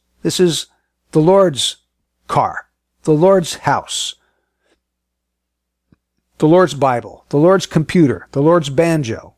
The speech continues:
the Lord's guitar, whatever it is that you own. And so the question that we need to ask ourselves is not, "What do I want to do with my money?" We need to ask this question, "What does the Lord want me to do with his money?"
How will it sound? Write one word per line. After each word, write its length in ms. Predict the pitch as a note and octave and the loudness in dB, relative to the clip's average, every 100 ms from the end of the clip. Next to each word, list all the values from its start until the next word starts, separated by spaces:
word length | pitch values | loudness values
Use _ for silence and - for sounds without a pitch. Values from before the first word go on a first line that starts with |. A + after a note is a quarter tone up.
| _ | _
the 100 | C#3 | -2
Lord's 320 | D#3+ F3+ C3+ | 2 2 0
guitar, 540 | C3+ D3 - D3 G#2+ A#2 | -2 -2 0 0 0 -2
whatever 460 | D#3 G#3+ A#3 G#3+ | 2 2 4 4
it 80 | F#3+ | 4
is 180 | G3 D3+ | 4 2
that 200 | D#3 - | -4 0
you 140 | D#3 | 2
own. 400 | E3 C#3 F#2+ A#2 _ _ _ _ _ _ _ _ _ _ _ _ _ _ _ _ _ _ _ _ _ _ _ | 2 0 -6 -20 _ _ _ _ _ _ _ _ _ _ _ _ _ _ _ _ _ _ _ _ _ _ _
And 100 | E3 | 0
so 100 | E3 | 2
the 100 | F#3 | 2
question 460 | F3 G#3 A3+ - F#3+ | 2 0 0 2 2
that 140 | E3 | 2
we 100 | D3+ | 2
need 140 | D#3+ D#3 | 4 4
to 60 | |
ask 220 | D3 D3 D3+ | 2 0 -2
ourselves 380 | C3 D3 C#3 | 0 0 0
is 140 | C#3 B2+ | -2 0
not, 320 | D#3 D3+ - | 0 0 -6
"What 300 | D#3 C#3 G3 | -4 2 4
do 260 | G#3+ F#3+ - | 4 2 0
I 200 | E3+ A3+ | 2 2
want 320 | G#3+ F3+ F3 | 2 0 -2
to 80 | D3+ | -6
do 320 | C3 E3+ F3 | 2 4 6
with 400 | D#3 D3 C3+ - _ | 4 2 0 -6 _
my 340 | A#2+ C3 E3 G3 | -6 -2 0 0
money?" 480 | C#3+ A#2+ A#2 D3+ C3+ _ _ _ _ _ _ _ _ _ _ - | 0 -2 -6 -10 -16 _ _ _ _ _ _ _ _ _ _ -2
We 80 | D#3+ | 2
need 140 | F3+ | 4
to 60 | E3 | 2
ask 180 | E3 | 0
this 160 | - F3+ | -2 -4
question, 440 | - C#3+ - G#2+ - | -2 -4 -4 -10 -4
"What 160 | E3+ | -2
does 180 | F#3 F3 | 0 0
the 100 | F3 | 2
Lord 580 | D#3 D3+ F3+ G3+ C#3 C3 | 0 2 2 2 2 -2
want 240 | C3 C#3+ | -2 -2
me 120 | D#3+ D3 | 0 0
to 100 | C#3+ | 0
do 260 | B2+ D3 | 2 2
with 240 | D3+ E3+ F3 | 2 0 -2
his 420 | - - A#3+ F3 | -8 -4 -2 -2
money?" 420 | B2+ F#2+ - _ | -6 -8 -10 _